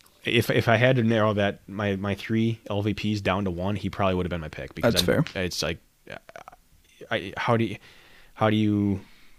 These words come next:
Speaker 1: like, how do you even put into words how disappointing he's been? Um, that whole offense, in fact. Antonio Gibson is another one,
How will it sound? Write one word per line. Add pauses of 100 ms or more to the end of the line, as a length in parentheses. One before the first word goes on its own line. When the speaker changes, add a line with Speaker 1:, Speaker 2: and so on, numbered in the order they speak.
(720)
Speaker 1:
like,
how
do
you
even
put
into
words
how (160)
disappointing
he's
been? (800)
Um, (1080)
that
whole
offense, (100)
in
fact.
Antonio
Gibson
is
another
one,